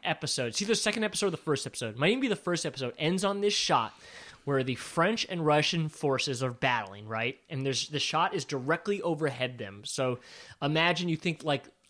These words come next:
they're possibly on a crane, right? And the, they're all extras here. And we're talking thousands and thousands of people. And the shot keeps going higher, and you say to yourself, "Okay, it's not a crane, it's a helicopter." And the shot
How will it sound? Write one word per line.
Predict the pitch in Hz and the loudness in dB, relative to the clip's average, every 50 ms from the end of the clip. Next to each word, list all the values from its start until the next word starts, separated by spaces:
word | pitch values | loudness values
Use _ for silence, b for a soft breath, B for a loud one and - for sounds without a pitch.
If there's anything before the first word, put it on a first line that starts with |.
| - 165 | -8 -2
they're | 151 151 143 | 0 0 0
possibly | - - 170 165 165 156 - 165 156 | 2 2 2 2 2 2 2 2 2
on | 151 139 | 2 2
a | 131 123 | 0 -4
crane, | - - - - 147 139 120 104 98 98 95 - | -6 -6 -4 -2 -2 -2 -2 -4 -6 -12 -12 -6
right? | 113 113 113 113 127 135 - _ _ _ _ _ _ _ _ _ _ _ - - _ - - | -4 -2 0 0 0 -2 -6 _ _ _ _ _ _ _ _ _ _ _ -12 -12 _ -4 0
And | 170 156 151 147 143 - B B B B | 2 4 4 4 2 -2 B B B B
the, | 160 180 190 | -6 -2 0
they're | 170 156 156 151 147 143 - - | 4 6 6 6 6 4 2 4
all | - 175 196 214 208 | 8 10 10 10 8
extras | 214 - - - - 135 - | 6 2 0 -2 -2 -2 -4
here. | - 123 104 92 101 - - | -4 -6 -8 -8 -10 -10 -6
And | 143 143 | -2 -2
we're | 165 | 0
talking | 170 - 208 202 - - 185 175 151 _ _ - | 0 2 0 0 0 -4 -10 -12 -12 _ _ 2
thousands | 190 180 180 170 160 139 127 117 107 - | 4 6 6 6 4 2 0 -8 -12 -12
and | - 117 117 _ | -14 -16 -12 _
thousands | - 143 131 139 139 127 131 135 117 | 0 2 4 4 4 2 0 -4 -6
of | 123 120 | -6 -6
people. | - 131 120 120 - 92 87 - B B B B B B B B B B B B _ _ - | -6 -8 -8 -8 -8 -12 -14 -14 B B B B B B B B B B B B _ _ -2
And | - 147 151 | 0 2 2
the | 156 | 2
shot | 147 - - 254 277 262 - - - - | 2 4 4 4 4 2 -2 -12 -18 -12
keeps | - 226 190 - - | -10 -8 -8 -8 -6
going | - 180 175 170 156 | -6 -4 -4 -4 -6
higher, | 131 - - - 185 175 156 131 113 107 | -6 -8 -6 -2 0 0 0 0 -2 -4
and | 107 113 | -6 -8
you | 120 110 | -8 -6
say | - - | -2 -2
to | 143 135 | 0 0
yourself, | 139 - - 139 127 - | 0 0 0 -2 0 0
"Okay, | 160 156 - 147 | 0 0 0 0
it's | 131 - | -2 -2
not | 175 175 | -2 -4
a | 160 | -4
crane, | - - - 139 123 117 117 120 - | -6 -6 -6 -6 -6 -6 -8 -8 -10
it's | - - | -8 -8
a | 139 | -4
helicopter." | 127 190 247 254 - - - 90 - - - - - - _ _ _ _ _ _ _ _ _ _ _ _ - | -2 -2 -2 -2 -4 -6 -10 -10 -10 -10 -14 -14 -14 -16 _ _ _ _ _ _ _ _ _ _ _ _ -12
And | - 120 | -8 -6
the | 120 | -4
shot | 117 - - 190 233 254 - | -2 0 2 2 2 2 0